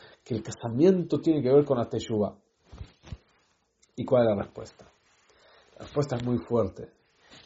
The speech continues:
¿En qué nivel estaba Abraham Avinu? ¿En qué posición está Abraham Avinu? Abraham Avinu, antes del Brit Milá,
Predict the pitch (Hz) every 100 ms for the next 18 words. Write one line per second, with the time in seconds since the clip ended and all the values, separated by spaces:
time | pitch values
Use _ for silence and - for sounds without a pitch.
0 | _ 110 107 - 139 135 117 110 113 107
1 | 92 - 101 95 90 95 95 90 90 90
2 | 95 _ _ _ _ _ _ _ _ _
3 | - - _ _ _ _ _ _ _ _
4 | _ - 104 - 151 - - 104 - 117
5 | 104 - 101 92 95 92 92 92 92 90
6 | _ _ _ _ _ _ _ _ - 107
7 | 123 165 156 131 139 135 123 127 127 110
8 | 101 123 - 113 107 123